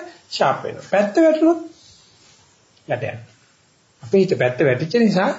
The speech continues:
අපි මේ කෙලෙස් වලට යට වෙනවා. මෙහෙම කෙලෙස් කිලින් කළා දීපොත් වර්තමානයේ.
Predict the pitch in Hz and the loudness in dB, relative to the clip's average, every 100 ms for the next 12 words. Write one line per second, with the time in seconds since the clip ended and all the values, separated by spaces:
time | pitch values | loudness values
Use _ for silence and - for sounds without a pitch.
0 | - - _ 170 156 190 170 165 151 151 | -10 -20 _ -14 -8 -4 -2 0 0 0
1 | 151 147 117 113 120 175 202 175 214 208 | -2 -4 -6 -6 -6 -4 0 2 2 2
2 | 185 - 156 160 175 156 131 127 139 120 | 0 -2 -4 -2 -2 -4 -4 -6 -4 -4
3 | 113 135 127 110 | -4 -4 -6 -6